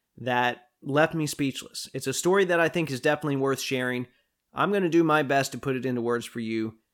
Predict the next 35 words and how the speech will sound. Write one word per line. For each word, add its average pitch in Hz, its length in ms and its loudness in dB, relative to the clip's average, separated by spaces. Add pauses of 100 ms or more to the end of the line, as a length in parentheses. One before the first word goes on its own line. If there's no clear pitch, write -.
(260)
so 120 480 -2
you'll 131 200 -2
definitely 160 360 2
wanna 147 200 2
stay 135 240 -2
tuned 123 360 -4
for 117 140 -8
that. 104 320 -8
Now, 131 340 -2
before 202 440 2
I 190 100 2
get 156 320 0
there, 117 160 -2
I 113 80 0
have 139 220 -2
a 131 40 -6
couple 131 320 -4
other 123 240 -2
topics 120 480 -4
I 123 40 -6
wanna 117 240 -6
touch 143 320 0
on. 135 280 0 (680)
Um, 107 240 -10
I 113 80 -6
went 123 180 -4
to - 80 -16
the 117 80 -8
Collectors 151 520 -2
Con 147 280 2
in 131 60 -2
Tampa 147 320 -2
this 139 180 0
past 139 320 -2
weekend. 135 600 -2